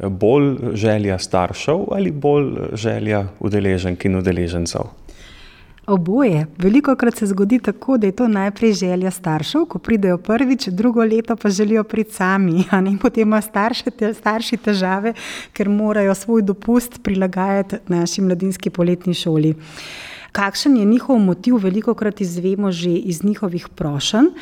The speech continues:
Speaker 2: Tisto, kar je res pomembno in za nas tudi dragoceno, je to, da udeležbo na tečaju številnim udeležencem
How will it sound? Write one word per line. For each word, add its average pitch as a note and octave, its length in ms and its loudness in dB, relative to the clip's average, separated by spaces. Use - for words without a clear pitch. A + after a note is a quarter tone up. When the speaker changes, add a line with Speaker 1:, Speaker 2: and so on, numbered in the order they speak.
Speaker 2:
Tisto, B3+ 260 0
kar G#3 200 0
je F#3 100 2
res B3+ 260 -2
pomembno G3+ 600 2
in F#3+ 120 2
za G3+ 120 -2
nas B3 160 2
tudi A#3 200 0
dragoceno, G#3+ 680 0
je F#3 100 0
to, A#3+ 260 -2
da F#3+ 400 -2
udeležbo A3 720 -2
na F#3+ 140 2
tečaju F3+ 800 0
številnim B3 580 2
udeležencem G#3 920 0